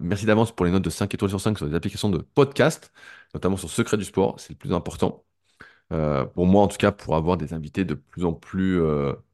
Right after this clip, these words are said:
inaccessibles normalement, mais plus j'ai de commentaires, plus ça aide, hein, <laughs> vous comprenez l'histoire. C'est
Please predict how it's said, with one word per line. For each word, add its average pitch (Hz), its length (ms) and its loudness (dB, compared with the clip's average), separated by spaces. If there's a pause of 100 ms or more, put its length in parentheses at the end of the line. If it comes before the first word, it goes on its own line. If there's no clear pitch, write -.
inaccessibles 131 720 4
normalement, 107 380 4
mais 104 100 -2
plus 95 140 -10
j'ai 98 60 -4
de - 40 -10
commentaires, 98 400 -2
plus 90 120 -14
ça - 160 -8
aide, 110 180 4
hein, 92 280 0 (160)
<laughs> - 140 -20
vous 80 140 -20
comprenez 85 300 -2
l'histoire. 110 400 2 (840)
C'est - 580 4